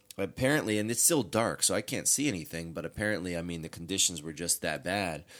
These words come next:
so they had to cancel the swim portion. So I'm like, "Okay, this has never happened before, so what happens? Do we, like, do another, you know, part twice? Like, do they,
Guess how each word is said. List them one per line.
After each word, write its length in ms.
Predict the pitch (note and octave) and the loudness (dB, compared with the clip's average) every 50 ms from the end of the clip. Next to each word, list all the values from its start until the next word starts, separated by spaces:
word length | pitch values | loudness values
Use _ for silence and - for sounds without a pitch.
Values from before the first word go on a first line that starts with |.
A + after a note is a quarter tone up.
| - _ | -20 _
so 160 | - - - F#2 | -2 0 0 2
they 80 | F2 | 2
had 140 | F#2 F#2 D#2 | 0 -2 -2
to 40 | E2 | -4
cancel 440 | - - - A2 G#2+ G#2+ - G2 D#2 | -6 -4 -2 -2 0 0 0 -2 0
the 80 | D2+ | 2
swim 260 | - - C3 C#3+ D#3 | 2 2 2 0 0
portion. 320 | C#3+ - G2 E2+ - E2+ E2 | 0 -2 0 0 0 -2 0
So 140 | D#2+ - G#2 | 0 0 0
I'm 80 | G2+ | 0
like, 160 | F#2+ F2 F2 | 0 0 0
"Okay, 240 | G2 - - - E2+ | -2 -2 -2 -2 -2
this 180 | F2+ G#2 - - | 0 2 2 2
has 80 | F#2 | 2
never 200 | F2+ F2+ E2 D#2 | 0 -2 -4 -2
happened 360 | D#2 F#2 G#2 - - - G#2 E2+ | -2 -2 -2 -2 -2 -4 -6 -4
before, 320 | D#2 D2 - - F2 E2+ | -6 -6 -6 -6 -2 2
so 180 | E2 - - E2+ | 2 2 2 0
what 160 | D#2 E2 D#2+ | -2 -4 -4
happens? 440 | F2+ G2+ G2+ A2 - F#2+ D#2 D#2 - | -2 -2 -2 -2 -2 -4 -4 -4 -4
Do 100 | - F2+ | -2 -2
we, 100 | F2 F2+ | -2 -2
like, 220 | E2+ E2 D#2+ D2+ | -2 -2 -4 -4
do 180 | - F2+ F2 F2 | -4 -2 -2 -2
another, 460 | E2 E2 F#2 F2+ F2+ F2 E2+ E2 - - - - - - _ _ _ _ _ _ _ _ | -2 -2 -2 -2 0 -2 -2 -2 -4 -10 -20 -20 -20 -20 _ _ _ _ _ _ _ _
you 100 | G#2 F2+ | -8 -4
know, 120 | F2 E2 | -4 -4
part 480 | - - - G2+ F#2+ F#2+ F2+ - - - | -6 -4 0 2 2 2 2 0 -4 -12
twice? 640 | - - E2+ F2 G2+ C3 D3+ - - - - - - _ _ _ _ _ _ _ _ _ _ _ _ _ _ _ _ _ _ _ _ _ - - | -8 -4 0 0 0 2 4 4 4 4 4 0 -4 _ _ _ _ _ _ _ _ _ _ _ _ _ _ _ _ _ _ _ _ _ -2 -2
Like, 220 | E2 F2+ F#2 F2 | 0 -2 -4 -2
do 100 | - F#2+ | -2 -2
they, 300 | E2+ F2 E2+ F2 E2+ E2 | -2 -2 -2 -2 -4 -6